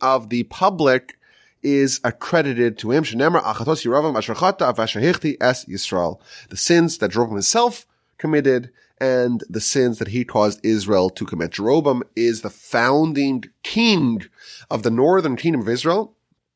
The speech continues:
He was the one who split the Jewish nation into two, and he caused the northern kingdom to descend into idolatry and sin,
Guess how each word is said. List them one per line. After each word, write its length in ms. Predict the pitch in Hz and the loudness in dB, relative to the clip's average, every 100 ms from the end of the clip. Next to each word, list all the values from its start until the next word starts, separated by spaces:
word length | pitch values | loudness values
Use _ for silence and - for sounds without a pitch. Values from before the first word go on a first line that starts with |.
| _ _ | _ _
He 160 | - 160 | -2 2
was 160 | 180 | 2
the 80 | 143 | 2
one 120 | 147 | 2
who 60 | 147 | 2
split 260 | - 180 170 | 2 0 -2
the 80 | |
Jewish 260 | 127 147 139 | 0 0 2
nation 520 | 135 160 - 127 104 - | 2 2 2 0 -2 0
into 320 | 175 175 123 | -2 -2 -6
two, 760 | - 277 330 311 254 277 285 - _ _ _ _ | -2 2 4 2 4 2 0 -6 _ _ _ _
and 120 | 151 | 2
he 120 | 190 | 2
caused 320 | 202 190 170 | 2 2 2
the 80 | 147 | 2
northern 340 | 151 170 160 139 | 2 2 2 0
kingdom 320 | 175 165 143 | 0 0 0
to 120 | 127 | -2
descend 440 | 117 - 151 143 | -6 -2 2 2
into 260 | 131 127 120 | 0 -4 -2
idolatry 480 | 101 110 120 - 101 | 0 0 0 -2 -6
and 120 | 87 | -4
sin, 420 | - 175 170 170 | 0 2 2 -2